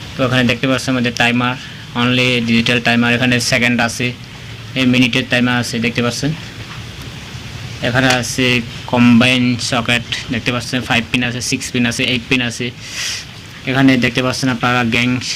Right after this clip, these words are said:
সিরিজের দেখতে পাচ্ছেন ফ্যান ডিমার সুইচ, আহ, সুইচ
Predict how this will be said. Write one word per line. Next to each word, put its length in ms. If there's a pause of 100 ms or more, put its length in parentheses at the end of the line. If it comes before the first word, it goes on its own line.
(300)
সিরিজের 460
দেখতে 180
পাচ্ছেন 300
ফ্যান 160 (120)
ডিমার 300 (220)
সুইচ, 320
আহ, 380
সুইচ 280